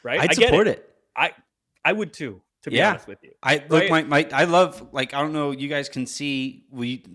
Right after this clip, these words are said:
Speaker 2: you know, so above me, there's a, there's a broken mirror, and it says, "Abuelita viva, viva siempre," right? And, and, uh, I, I, I pray to my grandma. And
Speaker 1: Mm-hmm.
Speaker 2: so, like, if, if, if Yusuf has that relationship with his grandma and somebody says something about him, he says, "Hey, man, wait for me after the game,"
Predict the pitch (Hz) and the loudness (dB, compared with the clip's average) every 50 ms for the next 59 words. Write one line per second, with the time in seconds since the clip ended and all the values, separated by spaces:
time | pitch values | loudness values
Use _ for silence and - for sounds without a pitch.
0 | 87 - - 120 104 98 92 87 - _ _ _ _ _ _ _ _ _ - - | -14 -12 -10 -8 -8 -8 -10 -12 -14 _ _ _ _ _ _ _ _ _ -6 -2
1 | 135 120 117 117 113 - - 127 113 143 147 151 143 139 139 127 120 113 117 117 | 0 0 0 -2 -4 -6 -8 -2 0 0 0 0 0 -2 -4 -4 -2 -2 -4 -4
2 | 110 110 117 110 104 - - 113 110 107 101 110 107 98 107 123 127 123 - 135 | -4 -4 -6 -8 -8 -8 -8 -8 -6 -6 -6 -8 -10 -6 -4 -4 -4 -4 -6 -8
3 | 117 110 117 131 127 104 92 87 90 92 - - - 113 101 92 107 110 107 110 | -6 -4 -4 -4 -4 -4 -6 -10 -12 -14 -14 -12 -10 -10 -10 -8 -8 -8 -8 -8
4 | 113 110 107 - 110 101 104 104 101 101 98 - 101 104 110 104 104 98 - - | -10 -10 -10 -10 -10 -10 -10 -8 -8 -10 -10 -12 -12 -12 -10 -8 -8 -10 -10 -10
5 | 101 92 90 - - - - - - 104 104 107 107 - - 113 107 104 101 98 | -10 -12 -12 -14 -18 -20 -20 -14 -10 -8 -6 -6 -8 -8 -8 -6 -6 -4 -4 -6
6 | 95 95 90 - _ _ _ _ _ _ _ _ _ _ _ _ _ 113 113 110 | -8 -10 -12 -16 _ _ _ _ _ _ _ _ _ _ _ _ _ -6 -6 -6
7 | 104 101 98 95 98 98 95 92 90 87 87 85 90 _ _ _ _ _ _ _ | -6 -6 -6 -4 -2 -2 -2 -2 -2 -4 -6 -8 -14 _ _ _ _ _ _ _
8 | _ - 123 117 - - 123 113 113 104 - 120 110 - - 143 131 123 120 117 | _ -6 -6 -6 -4 -4 -6 -6 -6 -4 -6 -8 -6 -4 -2 -2 -2 -2 -4 -4
9 | 110 131 127 113 90 85 90 - _ _ _ _ _ _ _ _ _ - 123 127 | -4 -4 -4 -4 -6 -10 -14 -18 _ _ _ _ _ _ _ _ _ -6 -6 -4
10 | 175 208 - - - 185 156 139 143 175 170 - - - 143 139 139 135 - - | -4 -4 -4 0 2 2 2 2 2 -2 -4 -6 -6 0 0 0 0 0 -4 -4
11 | 143 135 123 - - - _ _ 143 127 123 - _ _ - 143 131 120 139 165 | -2 -2 -2 -4 -10 -20 _ _ -16 -16 -16 -18 _ _ -14 -8 -2 0 0 0
12 | - - 196 175 - 160 143 147 147 147 151 147 131 139 135 131 135 135 - 160 | 0 -2 -2 -4 -2 -2 -2 -2 -2 -2 -2 -4 -2 -2 -2 -2 -2 -2 -4 -6
13 | 143 - 147 139 127 120 113 - 131 127 143 165 170 156 131 - - 143 139 131 | -8 -8 -6 -6 -8 -8 -6 -6 -4 -4 -4 -2 -4 -4 -4 -4 -6 -6 -4 -6
14 | 120 - 135 135 135 - 156 151 139 165 170 170 165 160 160 170 180 180 156 123 | -4 -4 -4 -4 -4 -4 -6 -8 -6 -8 -10 -6 -4 -2 -2 -2 -2 -4 -6 -4
15 | 123 131 127 - 123 110 - - 131 120 107 101 95 101 113 123 - - 120 120 | -4 -6 -6 -6 -8 -8 -8 -8 -6 -6 -6 -6 -6 -6 -6 -6 -6 -6 -4 -4
16 | 120 123 - 127 113 107 107 107 113 127 151 | -4 -4 -6 -8 -10 -8 -8 -6 -6 -6 -8